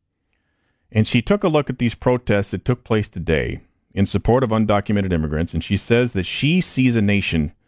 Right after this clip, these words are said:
that's becoming indifferent to her suffering. What's her story?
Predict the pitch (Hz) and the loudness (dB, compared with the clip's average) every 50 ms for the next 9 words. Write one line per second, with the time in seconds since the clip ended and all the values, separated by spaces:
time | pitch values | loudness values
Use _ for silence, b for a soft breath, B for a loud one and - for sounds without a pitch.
0 | _ _ _ _ _ 90 85 - - 101 92 - - 104 98 95 95 - - - | _ _ _ _ _ -2 -2 0 0 -2 0 0 0 0 2 2 0 -2 -2 -2
1 | 117 139 156 147 120 117 123 120 - - 117 107 - _ - - 107 95 - - | 0 0 2 0 0 0 0 0 0 -2 -4 -4 -4 _ -6 -4 -2 -2 -2 -6
2 | _ _ 143 135 131 123 110 - - - 87 - - - - - - - _ _ | _ _ 0 2 2 2 0 -2 -2 -4 -4 -4 -6 -10 -14 -14 -16 -20 _ _
3 | _ _ _ _ _ _ _ _ _ _ _ _ _ _ _ _ _ _ _ _ | _ _ _ _ _ _ _ _ _ _ _ _ _ _ _ _ _ _ _ _
4 | _ _ _ _ _ _ _ _ _ _ _ _ _ _ _ - 110 113 - - | _ _ _ _ _ _ _ _ _ _ _ _ _ _ _ 0 0 0 0 0
5 | 139 139 135 - - - 139 139 139 151 165 180 | -2 -2 -2 -2 -2 0 0 2 2 0 -2 -4